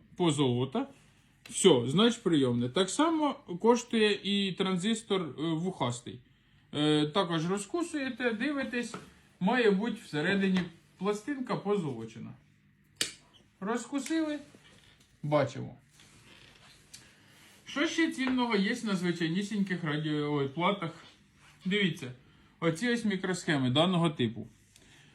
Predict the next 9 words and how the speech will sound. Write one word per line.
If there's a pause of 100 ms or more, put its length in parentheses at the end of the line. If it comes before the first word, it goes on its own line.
(140)
Е,
також
потрібно
всі
розкусувати,
вони
йдуть
на
вагу,